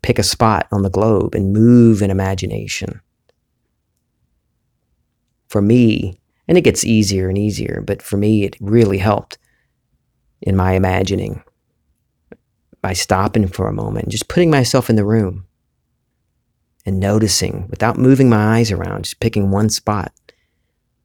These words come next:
and noticing what's around me without staring. For me, it really puts me in that room. And it was a big help to me, and I still enjoy doing it.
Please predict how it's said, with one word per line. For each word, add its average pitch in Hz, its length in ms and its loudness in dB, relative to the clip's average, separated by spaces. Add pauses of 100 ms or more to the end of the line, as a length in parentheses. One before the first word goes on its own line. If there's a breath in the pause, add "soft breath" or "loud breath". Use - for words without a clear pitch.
(800)
and 95 160 0
noticing 107 500 0
what's - 380 -6 (1160)
around 98 560 -2
me - 300 -12 (800)
without 95 260 -4
staring. - 560 -6 (1300)
For 110 140 -4
me, 120 340 4
it 110 140 -2
really 113 760 0 (320)
puts - 260 0
me 107 220 4
in 98 80 2
that 92 220 -2
room. 92 440 -8 (2750)
And 107 100 -4
it - 100 -6
was 117 140 -4
a 104 60 2
big 98 160 0
help - 320 -4
to - 100 -8
me, 90 160 -4
and 98 100 -4
I 98 60 -4
still 101 260 2
enjoy 92 460 2
doing 92 360 -6
it. - 280 -14